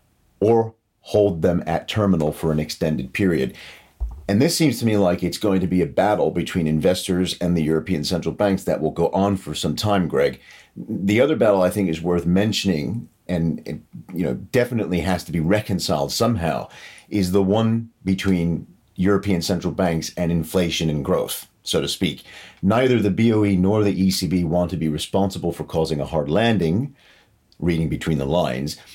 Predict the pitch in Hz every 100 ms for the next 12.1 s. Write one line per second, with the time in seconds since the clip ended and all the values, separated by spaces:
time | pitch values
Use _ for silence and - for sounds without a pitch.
0 | - - 95 104 117 127 135 113 104 104
1 | 95 82 95 - 104 98 92 104 98 71
2 | 110 - - 82 76 90 85 85 78 110
3 | 107 80 67 - - - - _ _ _
4 | _ _ - 101 131 135 113 104 104 98
5 | 92 - _ 90 82 85 - 101 104 101
6 | 85 87 - 90 92 87 98 95 - 82
7 | 78 78 85 80 82 85 80 78 76 82
8 | 76 80 - - 82 76 69 - 95 76
9 | 67 95 92 - 107 95 90 - 78 -
10 | - 92 87 - - - 117 135 131 107
11 | 95 - 95 - 95 95 85 76 65 82
12 | -